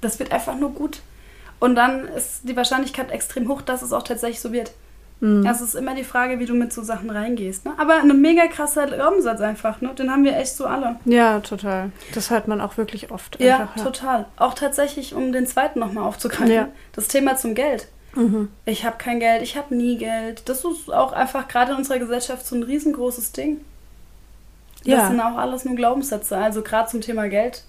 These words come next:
Speaker 1: kann auch mal jeder, äh, tatsächlich sich für einen Moment mal, ähm, oder so eine Zeit mal nehmen und einfach mal aufschreiben, was ich dann eigentlich so denk, wenn ich an denk-, äh, Geld denke.
Speaker 2: Ja, was, was hat man, also
Speaker 1: Genau.
Speaker 2: da, das ist ja auch ein sehr großes Thema von
Speaker 1: Mhm.
Speaker 2: mir.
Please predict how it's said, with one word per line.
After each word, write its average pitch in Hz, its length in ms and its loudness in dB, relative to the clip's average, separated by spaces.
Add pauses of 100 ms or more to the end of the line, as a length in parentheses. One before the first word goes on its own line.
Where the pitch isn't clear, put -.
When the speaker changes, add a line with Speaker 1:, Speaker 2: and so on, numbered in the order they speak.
(160)
Speaker 1:
kann 233 220 0
auch 226 60 2
mal 220 120 2
jeder, 226 400 0
äh, - 80 -4
tatsächlich 233 460 -2
sich 240 180 -8
für - 80 -6
einen 226 80 -2
Moment 220 400 -2
mal, 247 240 -2 (800)
ähm, 240 340 0
oder 233 180 2
so 214 100 -4
eine 220 140 -2
Zeit 233 300 2
mal 240 560 2
nehmen 254 380 4
und 240 160 2
einfach 240 240 2
mal 247 140 6
aufschreiben, 254 420 6 (100)
was 247 180 4
ich 262 120 -4
dann 247 160 4
eigentlich 240 260 6
so 226 80 -6
denk, 285 260 6
wenn 339 100 6
ich 220 140 -4
an 208 120 0
denk-, 330 340 4
äh, 226 140 -2
Geld 254 400 -2
denke. 202 360 -2
Speaker 2:
Ja, 226 380 6
was, 220 340 -4
was 226 280 -6
hat 233 160 -4
man, 233 180 0
also 214 220 0
Speaker 1:
Genau. 302 200 6
Speaker 2:
da, - 60 -2
das 208 200 -4
ist - 160 -8
ja 202 280 0
auch 208 100 -4 (100)
ein 214 80 -2
sehr 254 300 6 (260)
großes 269 320 6
Thema - 300 6
von 226 120 6
Speaker 1:
Mhm. 285 80 10
Speaker 2:
mir. 311 120 8